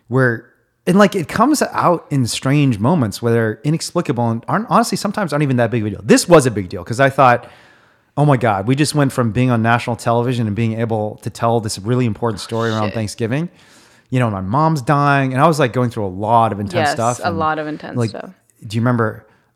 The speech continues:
Speaker 1: um, Flash died
Speaker 2: Yeah,
Speaker 1: around that time?
Speaker 2: I,
Speaker 1: I don't
Speaker 2: I
Speaker 1: know
Speaker 2: do.
Speaker 1: if Flash died right before that or right after
Speaker 2: Right
Speaker 1: that, but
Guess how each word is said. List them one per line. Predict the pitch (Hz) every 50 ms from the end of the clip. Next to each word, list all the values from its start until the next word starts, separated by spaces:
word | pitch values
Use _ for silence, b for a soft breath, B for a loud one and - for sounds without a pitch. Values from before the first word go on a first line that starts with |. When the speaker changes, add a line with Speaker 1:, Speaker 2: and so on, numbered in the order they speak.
| -
Speaker 1:
um, | 117 104 95
Flash | 90 - - 98 104 135 147 - -
died | - - - - 202
Speaker 2:
Yeah, | 190 170 151 123
Speaker 1:
around | 110 107 104 98
that | 98 90 -
time? | - 92 -
Speaker 2:
I, | 185 175 131
Speaker 1:
I | 131
don't | 151 151
Speaker 2:
I | 151 143
Speaker 1:
know | 135
Speaker 2:
do. | 101
Speaker 1:
if | 175
Flash | 147 135 127 123 -
died | - 123 110 98
right | 104 87
before | 101 92 - - 123 139
that | 135 120
or | 107 98
right | 101 98
after | 107 113 117 -
Speaker 2:
Right | 208 208 208
Speaker 1:
that, | 185 170
but | -